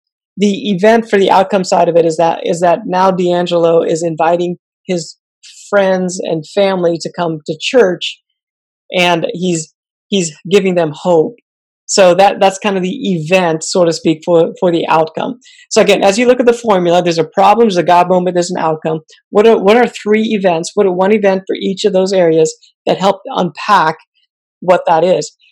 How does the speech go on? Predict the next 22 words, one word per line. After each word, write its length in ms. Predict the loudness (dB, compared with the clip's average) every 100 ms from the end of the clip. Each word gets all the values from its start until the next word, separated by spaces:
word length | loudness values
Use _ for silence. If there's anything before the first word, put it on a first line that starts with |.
| -2
So 140 | 0
again, 220 | 2 2
if 180 | 2 -2
you, 100 | -2 -4
if 160 | -2
you've 200 | -2 2
been 120 | 2
a 80 | 2
part 180 | 2 0
of 80 | 0
a 40 |
church 320 | -2 -2 -4 -2
for 160 | -2
any 240 | 0 0 0
amount 260 | 0 -2
of 100 | -2
time 280 | -4 -2 -2
and 100 | -2
somebody's 340 | -2 -2 -2 -2
sharing 280 | -4 -2 -2
their 80 |
story, 540 | -4 -4 0 2 2